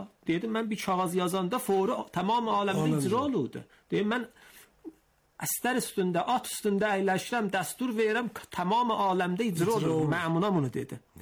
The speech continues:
Speaker 1: Bu iki müqəddəmə mühimdir.
Speaker 2: Bəli.
Speaker 1: Munta məsələ ki, niyə Məmun İmam Rızanı vəliəhd elədi özünə?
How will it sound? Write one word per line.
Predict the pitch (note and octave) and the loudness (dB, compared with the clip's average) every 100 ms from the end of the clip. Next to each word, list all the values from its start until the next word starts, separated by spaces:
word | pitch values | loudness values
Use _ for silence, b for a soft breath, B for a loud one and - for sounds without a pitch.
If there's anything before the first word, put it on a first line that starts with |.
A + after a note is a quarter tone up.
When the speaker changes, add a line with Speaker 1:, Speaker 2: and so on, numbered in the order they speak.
| - - | -18 -2
Speaker 1:
Bu | D4+ | 0
iki | D4+ D4 | 2 2
müqəddəmə | C4+ A#3 A3+ G3+ - - F3+ F#3+ | 2 0 0 -2 -4 -2 0 0
mühimdir. | D#3+ B2+ C3+ - - - _ - | 0 -2 -6 -8 -14 -20 _ -10
Speaker 2:
Bəli. | - A2+ G2+ A2+ | -6 -4 -4 -4
Speaker 1:
Munta | C4+ D#4+ D#4+ F4 | 0 0 0 -2
məsələ | A#3+ A3+ - B3+ C4+ E4 | -2 -2 -2 -2 0 0
ki, | D#4+ D4 | -2 0
niyə | C#4+ D4+ D4 A#3+ | 2 2 2 2
Məmun | G3 G3 A#3+ G3 C4 C#4+ F3 - - _ _ _ _ _ _ _ | 0 0 0 2 4 4 2 -2 -10 _ _ _ _ _ _ _
İmam | G3 G3+ G3 F#3+ F#3 | 0 2 2 2 0
Rızanı | F3+ F#3+ G#3 D4 | 0 0 0 -2
vəliəhd | G3+ F3 F3 E3+ G#3 A3 - B2+ | 0 0 0 -2 -2 -4 -4 -6
elədi | A2+ G2 A#2+ A2 | -8 -8 -8 -10
özünə? | A2+ C3 B2 | -8 -10 -12